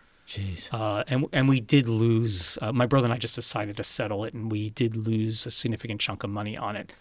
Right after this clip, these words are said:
Speaker 2: Um, so I'm not gonna say anything about that, but that business, uh, I, I do know we were buying our supplies from one of the biggest wholesalers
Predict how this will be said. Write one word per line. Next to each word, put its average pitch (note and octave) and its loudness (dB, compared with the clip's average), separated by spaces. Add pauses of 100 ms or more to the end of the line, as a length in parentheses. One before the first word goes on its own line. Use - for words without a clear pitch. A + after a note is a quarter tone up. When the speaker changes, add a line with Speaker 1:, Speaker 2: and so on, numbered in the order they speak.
(320)
Speaker 2:
Um, A2 -2
so - 2
I'm A#2+ 4
not C3+ 6
gonna A#2+ 0
say - 2
anything A#2+ 0
about G2+ -4
that, G2+ -4 (340)
but A2+ 2 (260)
that C3+ 0
business, C3+ 4
uh, A#2+ -2
I, C3 0 (100)
I C3 4
do C#3+ 6
know A#2 6 (460)
we B2+ 4
were C3 4
buying A2+ 2
our G#2+ -4
supplies A2 -2
from G#2 -4
one G#2+ -2
of G#2+ -6
the A2 -2
biggest A#2 0
wholesalers G2+ 0